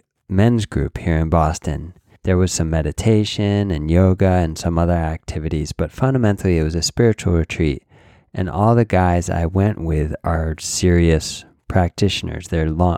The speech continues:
most of them are very long, long time meditators. So I decided to do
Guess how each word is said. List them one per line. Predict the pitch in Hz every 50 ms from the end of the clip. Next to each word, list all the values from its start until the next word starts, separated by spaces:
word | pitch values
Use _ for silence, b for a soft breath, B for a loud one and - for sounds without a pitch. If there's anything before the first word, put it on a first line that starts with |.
| - -
most | 104 92 87 - -
of | 85
them | 85 82 80
are | 80 78
very | 73 82 85 82 80
long, | 78 80 80 80 85 82 80 - _ _ -
long | - - 90 90 95 95 98 101
time | 95 - - 90 80 80 78 78
meditators. | 80 87 90 95 90 - - 76 - - - 90 - - _ b b b b
So | b - - 101
I | 95 101 107
decided | 107 110 101 - - 107 98 104 107 110 107 -
to | - 101
do | 98 98 92 90 87 85 85 85 -